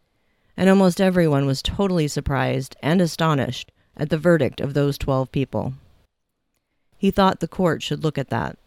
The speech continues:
During the judge's statement before sentencing, he said that based on the evidence admitted at trial against the defendant, he was not personally convinced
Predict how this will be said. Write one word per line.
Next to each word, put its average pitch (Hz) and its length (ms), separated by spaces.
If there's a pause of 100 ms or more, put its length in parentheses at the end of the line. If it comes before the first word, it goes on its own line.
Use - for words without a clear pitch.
(1600)
During 233 220
the 240 100
judge's 175 480
statement 127 440
before 135 320
sentencing, 131 680 (180)
he 202 160
said 196 260
that 180 160
based 160 320
on 196 120
the 202 100
evidence 165 420
admitted 147 400
at 175 120
trial 131 600
against 147 520
the 190 100
defendant, 156 560 (580)
he - 140
was 170 260
not 170 380
personally 175 560
convinced 151 720